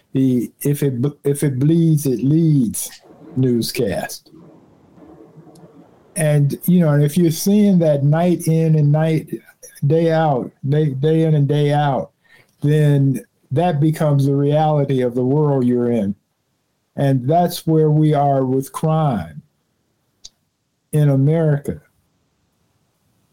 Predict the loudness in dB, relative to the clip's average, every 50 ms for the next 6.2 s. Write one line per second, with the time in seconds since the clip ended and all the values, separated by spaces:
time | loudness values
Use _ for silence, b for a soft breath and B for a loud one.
0 | _ _ _ _ _ _ -2 -2 0 2 2 2 2 2 2 0 0 -2 -4 -2
1 | -2 0 0 0 0 -2 -2 -4 -6 -4 -2 -2 -2 -2 -2 -2 -2 -2 -2 -2
2 | 0 0 0 0 0 0 0 -2 -2 -2 -2 -2 -2 -2 -2 -2 -6 -6 -4 -4
3 | -4 -2 0 0 -2 -2 -2 -4 -4 -4 -6 -8 B B B B B _ -8 -6
4 | -2 0 0 2 0 0 0 0 0 0 0 0 -2 -2 -2 -2 -2 -2 0 0
5 | 0 0 0 0 -2 -4 -4 -4 -2 -2 -2 -2 -2 -2 -4 -4 -6 -12 _ _
6 | -6 -6 -6 -6